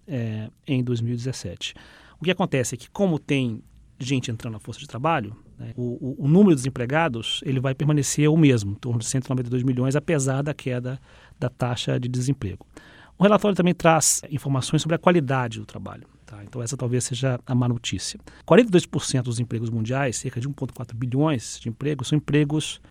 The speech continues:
em situação vulnerável, né? Por exemplo, pessoas que não ganham um salário mínimo,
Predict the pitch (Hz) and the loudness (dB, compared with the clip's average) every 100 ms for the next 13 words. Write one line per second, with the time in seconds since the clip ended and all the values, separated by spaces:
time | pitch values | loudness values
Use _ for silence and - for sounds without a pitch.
0 | - 147 - 127 147 143 151 117 98 - | 0 0 0 0 0 0 0 -2 -8 -16
1 | - _ - 107 101 120 113 117 113 120 | -20 _ -18 -16 -8 -6 -4 -4 -4 -6
2 | 101 101 - - 123 127 - 131 127 123 | -6 -8 -12 -6 -4 -4 -4 -2 0 0
3 | 131 123 104 104 127 156 - 104 113 175 | -2 -2 -4 -10 -12 -12 -10 -6 -2 2
4 | 180 165 147 139 135 | 4 4 4 0 -4